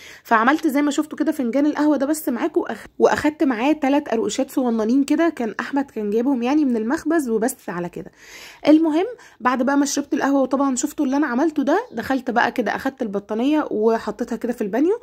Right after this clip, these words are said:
سبتها بقى لحد ما البانيو اتملى، وبعدين بحط عليها الاوكسي وبسيبها، او لو كلوريكس الوان، آه، كلوريكس بيبقى برضو حلو قوي في البقع.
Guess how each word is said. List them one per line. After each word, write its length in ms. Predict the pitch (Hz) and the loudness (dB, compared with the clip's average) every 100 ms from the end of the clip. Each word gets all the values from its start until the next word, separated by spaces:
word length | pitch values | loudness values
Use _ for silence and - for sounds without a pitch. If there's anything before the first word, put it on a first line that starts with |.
| - - - | -10 -20 -18
سبتها 420 | - 214 - 269 247 | -4 -4 2 2 4
بقى 260 | 247 262 | 4 2
لحد 340 | 247 - 208 233 | 0 -6 -4 -4
ما 420 | 220 196 202 - | -4 -4 -4 -6
البانيو 360 | 196 214 240 247 | -6 -2 -2 -2
اتملى، 320 | 240 254 311 | -2 2 2
وبعدين 340 | 233 196 247 - | 2 0 -2 -4
بحط 280 | 196 269 277 | -4 -4 -2
عليها 260 | 233 262 285 | -2 0 0
الاوكسي 460 | - 302 - 359 - - _ | 0 -2 2 2 2 -12 _
وبسيبها، 400 | 214 208 208 269 | -2 0 2 4
او 280 | 277 - 285 | 4 2 2
لو 120 | 269 | 2
كلوريكس 440 | 233 233 220 247 - | 0 -2 -2 -4 -4
الوان، 520 | - 208 277 320 294 - | -2 0 0 0 -4 -4
آه، 540 | 214 208 208 208 208 - - - _ | 0 2 4 2 0 -4 -20 -20 _
كلوريكس 460 | 220 220 262 - 226 208 208 | 2 4 2 2 2 4 0
بيبقى 400 | 202 196 196 196 | 0 0 0 -2
برضو 520 | 214 226 226 220 202 | -2 0 2 4 2
حلو 260 | - 233 226 | 2 0 2
قوي 160 | 240 | 0
في 100 | 226 | -2
البقع. 280 | 202 214 | -4 -4